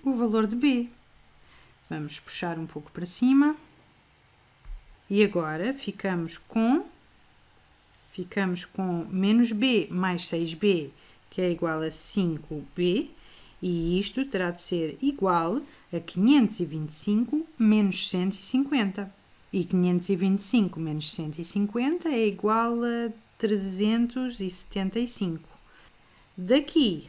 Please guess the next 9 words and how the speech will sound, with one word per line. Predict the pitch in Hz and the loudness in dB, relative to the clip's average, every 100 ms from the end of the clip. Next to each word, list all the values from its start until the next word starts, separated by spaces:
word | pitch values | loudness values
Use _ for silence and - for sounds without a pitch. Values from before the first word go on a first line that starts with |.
| - | -8
retiramos | 175 - 196 247 311 415 440 - - - | -8 -2 0 4 4 2 -2 -8 -14 -2
que | - 349 415 - - - | 6 6 4 -2 -20 -10
B, | 202 185 196 226 175 208 - - - - - - - _ _ - | -6 0 4 6 6 2 -2 -12 -16 -16 -20 -20 -20 _ _ -8
B | 180 196 160 151 202 - - - - - | 0 2 2 -2 -6 -8 -18 -20 -20 -4
terá | 180 175 | 0 0
de | 175 | -2
ser | - 202 202 214 - - | -2 2 4 2 -2 0
igual | 330 339 196 190 175 180 247 - - | 4 4 6 4 4 2 -2 -6 -2
a, | 190 170 214 | 0 2 0